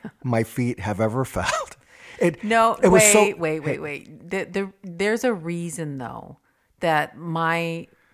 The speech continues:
Speaker 1: feet
Speaker 2: That
Speaker 1: weren't as cold as your feet.
Speaker 2: Yeah, we believe.
Speaker 1: No, it, it is.
Speaker 2: Okay, which
Speaker 1: Yeah.
Speaker 2: is?
Speaker 1: You take a blood thinner. Well, you
Speaker 2: Yeah.
Speaker 1: take aspirin, which thins your blood out.
Speaker 2: Yep.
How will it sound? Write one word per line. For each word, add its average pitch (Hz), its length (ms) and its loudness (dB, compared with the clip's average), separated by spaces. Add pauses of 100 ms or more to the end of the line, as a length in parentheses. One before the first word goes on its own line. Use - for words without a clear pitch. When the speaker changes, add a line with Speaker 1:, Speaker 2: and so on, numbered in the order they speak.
(140)
Speaker 1:
feet - 160 -10
Speaker 2:
That 131 220 -2
Speaker 1:
weren't 156 240 -6
as 143 120 -12
cold 151 300 -10
as 147 160 -12
your 143 140 -12
feet. - 440 -20 (160)
Speaker 2:
Yeah, 120 200 0
we 107 140 0
believe. 90 600 -6 (240)
Speaker 1:
No, 165 200 -4
it, 139 100 -12
it 165 160 -6
is. 147 540 -10
Speaker 2:
Okay, 85 400 -10 (140)
which 104 220 -6
Speaker 1:
Yeah. 92 80 -6
Speaker 2:
is? 82 340 -12 (300)
Speaker 1:
You 185 220 -4
take 185 300 -10
a 170 80 -8
blood 156 240 -2
thinner. 139 380 -16 (340)
Well, 269 140 2
you 294 80 2
Speaker 2:
Yeah. 320 60 0
Speaker 1:
take - 240 0
aspirin, 160 440 0
which 165 180 -6 (220)
thins 240 260 0
your 254 100 0
blood 151 280 0
out. 139 400 -6
Speaker 2:
Yep. 117 340 2